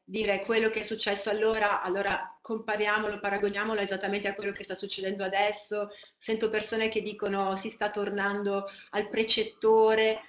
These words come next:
che, ah, già solo a dire la parola precettore invecchio di cento anni, <laughs> perché è, questa è l'idea, ma assolutamente.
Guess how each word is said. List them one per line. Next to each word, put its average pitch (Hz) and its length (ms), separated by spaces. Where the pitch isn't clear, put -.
che, 214 160
ah, - 160
già 247 160
solo 269 220
a 240 60
dire 233 200
la 220 140
parola 226 320
precettore 233 680
invecchio 208 480
di 208 100
cento 214 360
anni, 220 480
<laughs> - 320
perché 226 460
è, 208 120
questa 214 280
è - 20
l'idea, 196 540
ma 226 80
assolutamente. 254 440